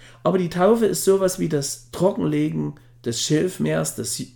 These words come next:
und des Jordans. Also die Wegebnung zum Leben mit und aus der Kraft Jesu.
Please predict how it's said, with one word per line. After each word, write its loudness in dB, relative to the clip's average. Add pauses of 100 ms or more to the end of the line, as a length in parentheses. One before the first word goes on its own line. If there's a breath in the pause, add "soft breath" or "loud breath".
(140)
und 8
des -2
Jordans. -10 (2500 loud breath)
Also 0
die -6
Wegebnung 0
zum 0
Leben -2 (240 loud breath)
mit 0
und -4
aus -4
der -8
Kraft -10
Jesu. -8